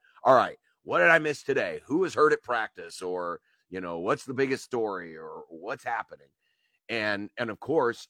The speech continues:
all of that synced up with the greatest run in Nebraska football history,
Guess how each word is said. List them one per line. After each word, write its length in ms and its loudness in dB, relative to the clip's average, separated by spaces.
all 280 2
of 120 0
that 260 0
synced 480 -6
up 220 0
with 300 -4
the 100 -6
greatest 540 -4
run 560 -6
in 120 -10
Nebraska 460 -6
football 380 -8
history, 580 -12